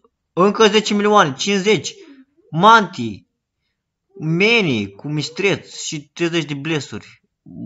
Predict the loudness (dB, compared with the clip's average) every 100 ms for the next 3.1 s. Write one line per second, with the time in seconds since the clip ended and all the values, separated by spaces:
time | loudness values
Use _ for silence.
0 | -6 2 4 6 6 4 2 0 0 2
1 | 4 4 4 2 -2 -4 -2 0 0 -2
2 | -2 -2 -2 0 0 0 -4 -4 -4 -6